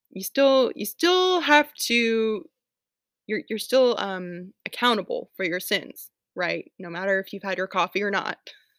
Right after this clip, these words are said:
<laughs> But, um, instead of just, just saying, "Ah, this is so hard,"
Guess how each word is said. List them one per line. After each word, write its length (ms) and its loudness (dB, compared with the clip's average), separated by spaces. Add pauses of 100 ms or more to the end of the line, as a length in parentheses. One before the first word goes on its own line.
<laughs> 80 0 (760)
But, 400 4
um, 520 0 (580)
instead 520 4
of 140 0
just, 360 -2 (760)
just 260 -2
saying, 320 2 (120)
"Ah, 300 0
this 240 -4
is 140 -6
so 200 2
hard," 680 -2